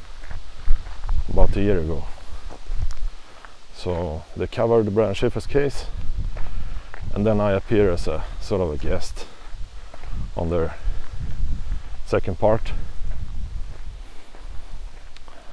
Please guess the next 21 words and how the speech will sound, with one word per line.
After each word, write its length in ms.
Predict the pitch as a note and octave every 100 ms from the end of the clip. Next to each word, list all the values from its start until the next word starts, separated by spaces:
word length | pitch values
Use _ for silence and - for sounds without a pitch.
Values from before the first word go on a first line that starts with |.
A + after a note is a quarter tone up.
| -
Uh, 200 | D#2+ D#2 C#2+ C#2+ - - - - - - - - - - - - - -
so 240 | - A2 G#2
it 140 | G2
makes 200 | C3+ C#3
it 140 | C#3+ C#3+
interesting 500 | D#3 A#2+ - A2 G2+
to, 260 | G#2 F2+ - - - - - - - - - - -
to 80 | G#2+
listen 300 | A#2 B2 A2+
to 220 | - G2+
other 180 | G#2+ G#2+
podcasts 540 | - G#2+ - G2+ G2
that 200 | G#2+ G2+
you 60 | G2
have 180 | G#2+ G#2
a 200 | F#2 E2+ - - - - - - -
sort 180 | -
of 80 | A#2
a 60 | A2
relationship 680 | F2 G#2 B2+ G2 - F2
with. 240 | F2+ E2